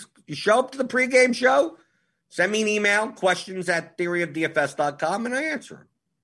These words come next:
That's fine with me. As long as it's not like, "Is Kevin Porter Junior a good play?" I don't know.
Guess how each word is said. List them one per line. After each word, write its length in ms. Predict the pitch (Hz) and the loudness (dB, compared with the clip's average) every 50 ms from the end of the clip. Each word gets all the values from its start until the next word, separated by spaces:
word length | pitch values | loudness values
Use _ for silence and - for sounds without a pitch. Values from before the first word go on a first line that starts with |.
| _ _ _ _ _ _ _ _ _ _ _ _ _ _ | _ _ _ _ _ _ _ _ _ _ _ _ _ _
That's 140 | _ - - | _ -20 -14
fine 260 | - 113 104 95 87 | -10 -8 -8 -8 -8
with 140 | 82 - 82 | -10 -12 -14
me. 220 | 90 110 208 226 _ _ _ _ _ _ _ _ _ _ _ _ _ _ _ _ _ _ _ _ _ _ _ _ _ _ _ _ _ _ _ _ _ _ | -16 -16 -16 -16 _ _ _ _ _ _ _ _ _ _ _ _ _ _ _ _ _ _ _ _ _ _ _ _ _ _ _ _ _ _ _ _ _ _
As 60 | _ | _
long 160 | 139 151 160 | -2 -2 -2
as 80 | 156 147 | -2 -6
it's 100 | 147 123 | -6 -6
not 160 | 151 156 151 | -4 -2 0
like, 160 | 147 139 143 | -2 -2 -2
"Is 180 | - - 143 - | -4 -6 -6 -8
Kevin 340 | - - 139 135 131 143 139 | -8 -8 -10 -10 -10 -12 -14
Porter 240 | - 139 135 127 117 | -12 -12 -12 -10 -12
Junior 420 | 95 - 113 120 131 135 135 113 | -12 -12 -10 -10 -8 -8 -8 -8
a 40 | 90 | -10
good 300 | 82 82 110 110 - - | -10 -10 -12 -12 -12 -16
play?" 380 | - 92 101 113 123 139 135 110 | -18 -16 -16 -14 -16 -16 -16 -18
I 40 | 123 | -18
don't 180 | - 107 80 - 90 | -18 -18 -20 -20 -20
know. 100 | 98 110 | -20 -20